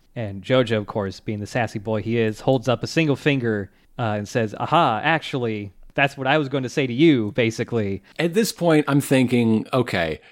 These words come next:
Speaker 2: you're gonna win one way or another." And then Kakyoin's gonna ask you when you tell him about it, like, "Why didn't you just punch the old lady, though?" <laughs> The old lady was right
Speaker 1: <laughs> Yeah.
Speaker 2: there. Why didn't you punch the old lady?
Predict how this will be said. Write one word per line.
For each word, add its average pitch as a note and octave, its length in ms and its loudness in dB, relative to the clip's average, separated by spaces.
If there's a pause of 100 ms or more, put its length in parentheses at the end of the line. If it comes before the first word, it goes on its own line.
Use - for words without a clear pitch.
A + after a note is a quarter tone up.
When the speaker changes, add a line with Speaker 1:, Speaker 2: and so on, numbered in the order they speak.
(120)
Speaker 2:
you're B2+ 140 2
gonna E3+ 160 4
win C#3 320 6
one A#2 220 4
way A2 160 4
or G#2 80 4
another." F2 500 0 (400)
And B2+ 120 2
then C3 160 4
Kakyoin's C3 640 2
gonna A2 200 2
ask G#2 380 -4
you G#2+ 140 2
when G2 100 4
you F#2+ 100 4
tell G#2+ 280 0
him G2+ 80 2
about F#2 280 2
it, F#2 60 -2
like, F2+ 220 -2 (180)
"Why G#2+ 160 -2
didn't G3+ 140 2
you F#3 80 2
just E3 200 0
punch - 280 -2
the D3 100 2
old C3 140 4
lady, D#3 240 2
though?" F#2 280 -2
<laughs> - 40 -12 (760)
The F3+ 100 4
old F3 100 4
lady B3 200 8
was D#3 160 6
right E3+ 120 6
Speaker 1:
<laughs> - 20 6
Yeah. - 60 4
Speaker 2:
there. A3 200 6
Why C#3+ 100 4
didn't A3+ 180 2
you A3+ 60 2
punch G3+ 280 -2
the G3 140 2
old F3+ 140 2
lady? - 540 0